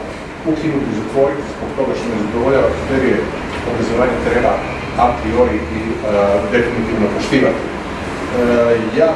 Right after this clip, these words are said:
možda malo dulje, ali ovo je resor za koji <laughs> da još da nemam bulletin, jer bi o svakom od ovih mogli pričati jedno pola sata. E, povećat ćemo, evo, sredstva, pokušavamo biti brz koliko mogu. E,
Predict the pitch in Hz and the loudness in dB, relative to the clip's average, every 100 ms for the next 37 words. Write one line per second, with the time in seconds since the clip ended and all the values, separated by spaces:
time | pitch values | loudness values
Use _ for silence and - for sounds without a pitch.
0 | 165 170 139 165 170 - 165 190 151 139 | 2 0 2 2 2 2 2 4 4 4
1 | 135 - 135 127 139 - 139 123 120 123 | 2 0 0 0 2 2 2 2 0 0
2 | 139 143 156 139 135 - - 175 - 160 | 0 2 2 2 -2 -2 0 0 0 2
3 | 156 - - 131 139 156 117 147 151 - | 2 2 0 -2 -2 -2 -4 -2 -2 -2
4 | 135 123 127 127 123 123 120 127 127 143 | -4 -4 -2 0 0 -2 -4 -2 0 0
5 | 147 123 123 135 123 127 127 117 - 127 | 0 -2 0 0 -2 -2 -2 -2 -4 -4
6 | - 117 113 110 127 117 - - - - | -4 -4 -2 -2 -2 0 2 4 4 2
7 | - - - - - - 151 143 143 139 | -2 -4 -8 -8 -8 -4 0 4 6 6
8 | 135 151 170 180 - 151 131 139 131 - | 4 2 2 0 -2 -2 0 2 2 0
9 | 139 139 - - - - 113 104 110 - | 0 -2 -2 -6 -8 0 0 0 -4 -4
10 | - - - - - - _ _ _ _ | -4 -4 -6 -6 -6 -8 _ _ _ _
11 | _ _ _ _ _ _ - - 151 131 | _ _ _ _ _ _ 0 2 2 -2